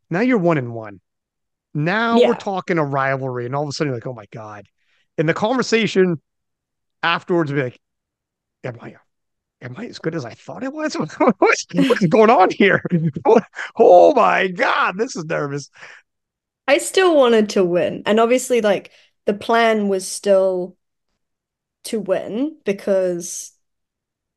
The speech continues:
Speaker 2: we, that, that gave us the best chance to,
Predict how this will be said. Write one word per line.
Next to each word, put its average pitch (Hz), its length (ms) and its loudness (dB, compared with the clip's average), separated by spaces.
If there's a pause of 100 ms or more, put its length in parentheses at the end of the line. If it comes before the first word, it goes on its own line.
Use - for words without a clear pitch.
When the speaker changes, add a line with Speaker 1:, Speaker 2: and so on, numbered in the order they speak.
(1300)
Speaker 2:
we, 196 260 -2 (120)
that, - 380 -2 (160)
that 196 220 0
gave 202 180 4
us 196 180 0
the 190 100 -4
best - 520 -8 (320)
chance - 580 -2
to, 170 640 -6